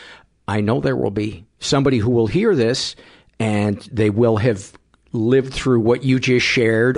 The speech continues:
or they, in the future, something is going to happen to them. And so I don't think it ever, it ever hurts to, to share that. And it was interesting to me 'cause I, I had no idea.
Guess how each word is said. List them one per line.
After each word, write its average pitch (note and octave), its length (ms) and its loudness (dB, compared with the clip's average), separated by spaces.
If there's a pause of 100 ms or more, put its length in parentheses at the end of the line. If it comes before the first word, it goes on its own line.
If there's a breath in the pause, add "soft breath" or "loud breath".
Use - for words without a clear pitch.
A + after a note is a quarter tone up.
or C#3 460 2 (540 loud breath)
they, C3+ 380 0
in C#3+ 80 2
the D3+ 80 2
future, D3 540 0
something A#2+ 440 -2
is G2+ 120 0
going G#2 220 -2
to F2+ 60 -2
happen F#2 320 -6
to E2 80 -6
them. F2+ 480 -12
And G2 240 -4
so G2+ 320 -2
I A#2 360 0
don't A2+ 220 -4
think A2 160 -2
it G2+ 100 -4
ever, G2 340 -8 (120)
it G#2+ 120 -4
ever F#2+ 220 -6
hurts - 300 -10
to, F2+ 240 -8 (440 loud breath)
to A2 100 -2
share G#2 240 0
that. G2 220 0
And D3+ 160 2
it - 20 4
was G3 140 0
interesting B3 600 0 (280)
to B2+ 80 0
me A2 180 2
'cause - 260 -4 (200)
I, A2 160 -6
I A#2 220 -4
had A#2 140 -2
no B2+ 160 0
idea. F#3+ 400 -2